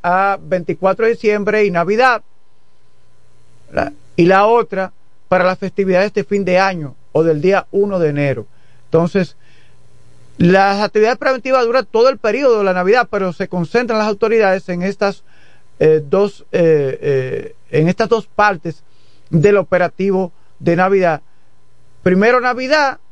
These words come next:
veinticuatro y veinticinco, que la gente se moviliza bastante, se desplaza mucho en vehículos, están los, eh, dueños de lo ajeno también queriendo hacer su trabajo en la calle,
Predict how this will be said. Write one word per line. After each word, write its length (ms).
veinticuatro 760
y 40
veinticinco, 760
que 80
la 160
gente 600
se 100
moviliza 440
bastante, 600
se 120
desplaza 480
mucho 280
en 100
vehículos, 720
están 360
los, 240
eh, 480
dueños 400
de 80
lo 100
ajeno 340
también 440
queriendo 340
hacer 240
su 120
trabajo 480
en 80
la 120
calle, 460